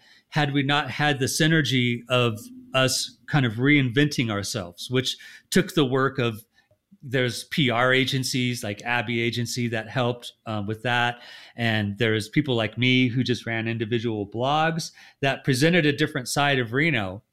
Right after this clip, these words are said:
that I think helped create a more diverse eco-, economy. And we're not so much like Vegas, where we are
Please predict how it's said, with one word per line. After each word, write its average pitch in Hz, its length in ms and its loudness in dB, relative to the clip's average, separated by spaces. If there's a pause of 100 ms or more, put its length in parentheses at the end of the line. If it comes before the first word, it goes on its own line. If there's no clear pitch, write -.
that 117 480 -2
I 120 100 0
think 180 460 0
helped - 560 -2 (760)
create 151 540 4
a 123 180 0
more 127 260 -2
diverse 127 380 -2
eco-, 120 300 -8 (240)
economy. 123 600 -2 (280)
And 127 160 -2
we're 127 80 -2
not 135 380 -2 (120)
so 156 220 -2
much 139 280 -2
like 117 260 -4
Vegas, 120 500 0
where 117 200 -4
we 117 200 -2
are 107 340 -4